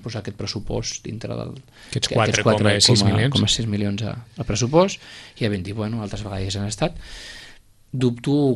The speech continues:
Speaker 1: i més com està el tema nacional, tot el que ha de
Speaker 2: Què vol
Speaker 1: passar.
Speaker 2: dir, que abans del
Speaker 1: Uf.
Speaker 2: vint-i-set de setembre no hi haurà ningú que els hi digui,
Speaker 1: Uf, ho
Speaker 2: "Mira, ho
Speaker 1: trobo,
Speaker 2: farem així"?
Speaker 1: ho trobo una mica, mm, difícil, però tant de bo, tant de bo se n'en surtin.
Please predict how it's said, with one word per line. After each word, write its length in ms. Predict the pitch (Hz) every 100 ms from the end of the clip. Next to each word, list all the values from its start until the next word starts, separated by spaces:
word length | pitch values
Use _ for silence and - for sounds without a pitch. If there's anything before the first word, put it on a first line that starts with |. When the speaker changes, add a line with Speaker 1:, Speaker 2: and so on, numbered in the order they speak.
| 117 - -
Speaker 1:
i 260 | 135 113 123
més 220 | 120 117
com 120 | 131 120
està 140 | -
el 60 | 113
tema 140 | 117 107
nacional, 460 | 104 104 127 165
tot 140 | 160 110
el 60 | 98
que 100 | 101
ha 40 |
de 60 | 101
Speaker 2:
Què 80 | 131
vol 80 | 123
Speaker 1:
passar. 100 | 143
Speaker 2:
dir, 40 |
que 80 | 135
abans 180 | 127 127
del 100 | 131
Speaker 1:
Uf. 20 |
Speaker 2:
vint-i-set 340 | 139 131 127 131
de 100 | 131
setembre 340 | - 139 143
no 80 | 135
hi 40 | 127
haurà 160 | 127 127
ningú 200 | 135 120
que 60 | 135
els 140 | 107
hi 40 |
digui, 280 | 123 120 117 113 135
Speaker 1:
Uf, 300 | 156 - -
ho 40 |
Speaker 2:
"Mira, 140 | 139 123
ho 40 |
Speaker 1:
trobo, 80 | 156
Speaker 2:
farem 180 | 156 165
així"? 200 | 151 143
Speaker 1:
ho 60 | 165
trobo 260 | 160 165 175
una 120 | 175
mica, 500 | 156 151 165 156 135 -
mm, 480 | - 139 135 135 131
difícil, 580 | 131 123 156 135 - 127 139 143 - 123 113 -
però 220 | 151 135 120 -
tant 240 | 131 127
de 100 | 120
bo, 240 | 113 135 185
tant 220 | - 120
de 80 | 117
bo 140 | 117 135
se 100 | 139
n'en 120 | 120
surtin. 320 | - 113 117